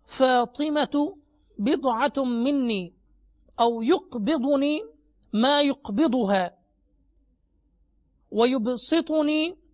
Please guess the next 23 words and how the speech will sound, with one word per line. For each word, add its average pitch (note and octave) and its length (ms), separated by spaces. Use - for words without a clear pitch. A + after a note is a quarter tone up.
ما B3+ 320
يبسطها"، A3+ 880
أو: C#4 280
"ويبسطني C#4+ 1000
ما A#3+ 200
بسطها، G3+ 800
وإن A#3 440
الأنساب G#3 840
تنقطع A3 640
يوم C4 320
القيامة C4+ 840
إلا B3 560
نسبي G#3 580
أو G#3 260
غير G3+ 260
نسبي"، A3+ 480
أو G#3 100
كما F#3+ 280
قال F#3+ 320
صلى G#3 340
الله F#3 440
عليه E3+ 240
وسلم. D3+ 400